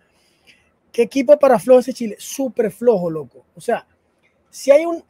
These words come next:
si ha llegado aquí un Chile, y eso me da más miedo, <laughs> te voy a ser sincero. O sea, porque Venezuela, Venezuela tiene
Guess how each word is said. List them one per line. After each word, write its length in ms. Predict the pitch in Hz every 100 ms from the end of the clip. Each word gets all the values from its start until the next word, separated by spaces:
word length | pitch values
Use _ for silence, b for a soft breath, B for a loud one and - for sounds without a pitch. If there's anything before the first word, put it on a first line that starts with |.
| _ _ _
si 220 | - -
ha 80 | 277
llegado 320 | 311 320 311
aquí 160 | 285 -
un 80 | 277
Chile, 220 | 277 220
y 60 | 233
eso 120 | 226
me 80 | 294
da 60 | 277
más 140 | 220
miedo, 260 | 226 202 147 -
<laughs> 40 |
te 680 | 185 151 _ _ _ _ 185
voy 80 | 202
a 40 |
ser 100 | 233
sincero. 440 | 196 226 202 160 131 _ _ _
O 40 |
sea, 220 | - 175 _
porque 200 | 202 196
Venezuela, 460 | 202 202 220 254 - _ _ _ _ _ _ _ _ _ _ _
Venezuela 380 | - 220 220 262
tiene 220 | 294 285